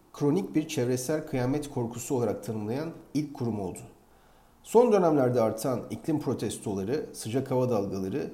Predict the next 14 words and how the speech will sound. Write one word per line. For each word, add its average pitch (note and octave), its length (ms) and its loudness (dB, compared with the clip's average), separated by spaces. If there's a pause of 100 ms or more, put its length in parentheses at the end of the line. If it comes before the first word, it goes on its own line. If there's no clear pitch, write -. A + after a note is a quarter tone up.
ve G2+ 160 -4
bir D#3+ 160 4
dizi A#2 240 0
doğal A#2 220 2
afet - 500 -4 (380)
iklimi C3 380 -2
haber B2+ 280 2
gündeminin A#2+ 580 0
üst C3 200 -8
sıralarına G2+ 360 -2
taşırken E3+ 540 -6 (480)
Batı C3+ 280 -2
dünyasında B2+ 600 0
da D#3 240 -2